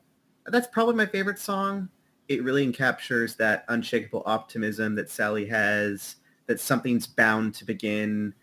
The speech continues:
It's gonna happen, happen sometime, maybe this time. Um, and you could tell it's the first time Sally's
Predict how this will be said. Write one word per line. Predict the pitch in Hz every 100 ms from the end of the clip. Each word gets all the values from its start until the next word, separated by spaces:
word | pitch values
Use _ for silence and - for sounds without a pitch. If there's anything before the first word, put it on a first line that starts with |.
| _ -
It's | 110
gonna | - 120 110
happen, | 120 117 117 110 101
happen | 120 113 110
sometime, | 107 - 104 101 107 104 104 104 98 - _ -
maybe | 110 113 107
this | 104 101 -
time. | 110 101 101 101 98 _ _ _ _ _
Um, | 104 101 98 95 - -
and | 120
you | 117
could | -
tell | 156 147
it's | -
the | 107
first | 123 120 -
time | 131 110 104 101
Sally's | - 110 104 104 101 - -